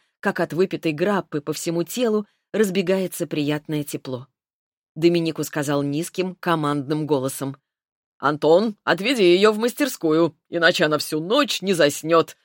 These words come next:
думая, что мы просто разыгрываем ее, расхваливая твой талант, потому что ты тут хозяин». Он обернулся к Лилиан.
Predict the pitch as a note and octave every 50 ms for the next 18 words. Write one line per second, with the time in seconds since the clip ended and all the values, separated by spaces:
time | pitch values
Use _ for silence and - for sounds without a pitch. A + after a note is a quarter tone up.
0 | _ _ - F3 E3+ G#3+ G3 F3+ E3 D3+ - - D#3 D3 D3 - - D#3 D3 -
1 | E3 D#3 E3 F#3+ F#3+ F3+ C4+ D4+ G3+ F3 D#3 D3 D3 C#3+ D3 D#3 F3 F3 E3+ C#3
2 | C#3+ - _ _ _ _ _ - C3 C3 D#3 - - - D3+ D#3 D#3 D3 D3 D3
3 | C#3+ - D3 D3+ D3+ - D3+ D#3 D#3+ D3 C3 B2+ B2+ - - - _ _ _ -
4 | - G#2+ B2 C#3+ C#3+ - - - C3+ - - - B2 C3+ - D#3+ D3 - - E3
5 | E3+ D#3+ F#3+ G3+ E3+ D3+ D3 C#3 B2+ - _ _ _ _ _ _ _ - G3+ F#3+
6 | F3+ E3 E3+ D#3+ D3 D#3+ D#3+ D#3 - E3 D3 - E3 D3+ C#3+ C#3 C#3 C3+ C3+